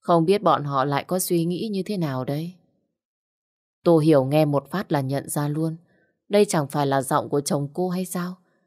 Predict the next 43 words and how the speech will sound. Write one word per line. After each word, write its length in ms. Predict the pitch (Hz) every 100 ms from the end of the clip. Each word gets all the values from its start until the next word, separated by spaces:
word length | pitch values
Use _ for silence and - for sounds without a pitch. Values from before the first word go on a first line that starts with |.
| _ -
Cái 120 | 165
tên 240 | 170 151
chết 240 | 147 247 160
bầm 280 | 143 135
này, 220 | 135 135 - _ _ _ -
vậy 160 | 156 139
mà 180 | 135
lén 220 | 131 143 156
lút 220 | 196 -
giấu 260 | 151 175 -
cô 260 | 170 165 - _ _
ở 200 | - 156
đây 180 | 147 196
tằng 300 | 196 147 135
tiễu 260 | 127 151 160
với 140 | 233
một 240 | 175 139 139
người 180 | 135
phụ 220 | 131 151 156
nữ. 320 | 175 233 294 _ _ _ _ _ _
Đã 200 | 175 180
vậy, 220 | 170 147 - - _ _ _ _ -
cô 180 | 160 156
phải 200 | 147 135
quay 300 | 160 165 160
lại 380 | 147 120 147 - _ _ _ _ _
để 200 | 156 151 139
có 160 | 151
bằng 280 | 165 151 127 -
chứng 300 | 156 202 269
mới 120 | 262
được. 240 | 160 127 _ _ _ _ _ _ _ _ -
Nghĩ 180 | 170 165
đến 180 | 156
đây, 260 | 156 160 156
Tô 120 | 165 156
Hiểu 260 | 156 139
vội 260 | 135 147 131
vàng 280 | 143 135 135
lấy 160 | 156
điện 220 | 196 151 -
thoại 280 | 139 127
ra, 260 | 131 147